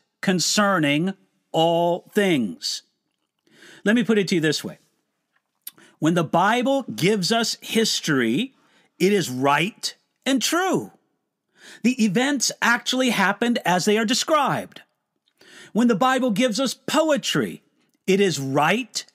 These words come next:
and true. The feelings and the experiences were real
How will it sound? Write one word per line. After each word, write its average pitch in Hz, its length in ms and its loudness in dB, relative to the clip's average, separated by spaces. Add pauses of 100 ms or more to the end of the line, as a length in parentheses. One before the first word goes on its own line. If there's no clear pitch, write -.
(120)
and 277 220 -2
true. 240 640 -2 (500)
The 190 140 0
feelings 269 640 0
and 220 200 0
the 240 100 2
experiences 226 800 -2
were 180 240 2
real 233 760 0